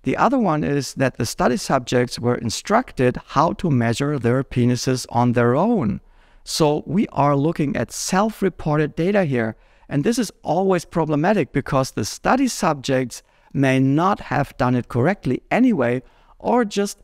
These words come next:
added an inch. I mean, it doesn't hurt anybody, right? Even simple instructions are not easily understood. When I ask patients to collect a urine sample at home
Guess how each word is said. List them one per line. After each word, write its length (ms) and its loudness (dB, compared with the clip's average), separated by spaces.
added 240 2
an 140 0
inch. 320 -2
I 120 -2
mean, 240 0
it 100 -6
doesn't 280 0
hurt 200 0
anybody, 400 2
right? 360 0
Even 260 2
simple 380 0
instructions 720 -2
are 160 2
not 280 0
easily 440 -2
understood. 680 -2
When 240 0
I 280 2
ask 360 -4
patients 420 0
to 100 -6
collect 460 0
a 80 0
urine 360 2
sample 420 0
at 120 -2
home 400 2